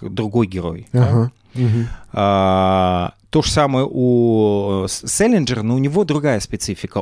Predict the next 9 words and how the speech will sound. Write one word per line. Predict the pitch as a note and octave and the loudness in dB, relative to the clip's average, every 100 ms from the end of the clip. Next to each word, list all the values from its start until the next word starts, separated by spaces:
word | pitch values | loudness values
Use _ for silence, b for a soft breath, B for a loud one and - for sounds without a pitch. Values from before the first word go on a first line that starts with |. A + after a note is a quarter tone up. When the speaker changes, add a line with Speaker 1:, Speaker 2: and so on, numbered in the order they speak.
| - B2+ | -6 -2
Speaker 1:
У | |
него | C3 B2+ B2+ C#3+ | 0 0 0 -2
все | - - D3+ C3 | -2 -4 -2 -2
герои | A2 A2+ B2+ G3 E3 | -2 -2 2 2 2
примерно | - - A#2 A#2+ C3+ D#3+ D3 A#2+ | 0 -6 -2 0 2 2 0 -4
говорят, | G2 G#2+ G#2 G#2+ G#2+ A2 C3 C#3 - B B B B B - | -2 -2 -2 -2 -2 0 0 -2 -6 B B B B B -6
а, | G2+ G2 F#2+ F#2+ - | -2 0 0 -2 -4
языком | - G#2 A2 - B2+ | -4 -2 -2 -2 -2
Холдена. | A2+ C3+ A2 F#2 - - | 0 0 0 0 -8 -12